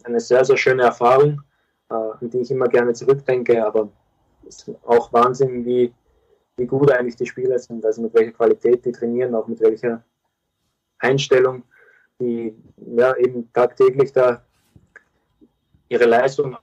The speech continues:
abrufen im Training und im Spiel. Also es ist schon, es sind schon riesen Vorbilder.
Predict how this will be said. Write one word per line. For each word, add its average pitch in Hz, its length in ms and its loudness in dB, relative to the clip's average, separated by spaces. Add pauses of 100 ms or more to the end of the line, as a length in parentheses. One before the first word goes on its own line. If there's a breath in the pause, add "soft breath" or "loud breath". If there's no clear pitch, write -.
abrufen - 800 -4
im 120 240 -14
Training 127 500 -6
und 117 160 -6
im 117 80 -8
Spiel. 127 340 -4
Also 110 200 0
es 107 60 -8
ist - 100 -14
schon, 120 300 -4 (340)
es - 60 -20
sind 117 120 -8
schon 117 120 2
riesen 120 340 0
Vorbilder. 123 460 2